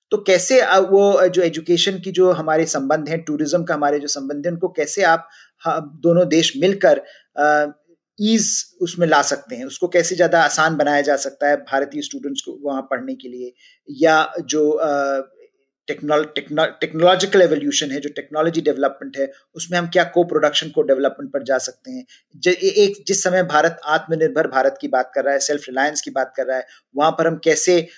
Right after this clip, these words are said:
अ, हम, हम ब्रिटिश टेक्नोलॉजी का यूज़ कर सकते हैं। ब्रिट-, ब्रिट-, ब्रिटेन टेक-, ब्रिटिश टेक्नोलॉजी आज भी,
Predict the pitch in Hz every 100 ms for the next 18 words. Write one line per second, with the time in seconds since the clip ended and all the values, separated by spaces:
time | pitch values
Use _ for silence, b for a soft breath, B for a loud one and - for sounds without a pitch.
0 | B - 147 147 156 151 151 151 147 156
1 | 156 151 139 160 170 - 143 147 147 151
2 | 156 139 143 170 - 151 - 139 156 175
3 | 151 151 _ _ 147 135 _ _ 135 147
4 | 151 147 - 135 143 160 156 147 143 143
5 | 151 139 135 151 143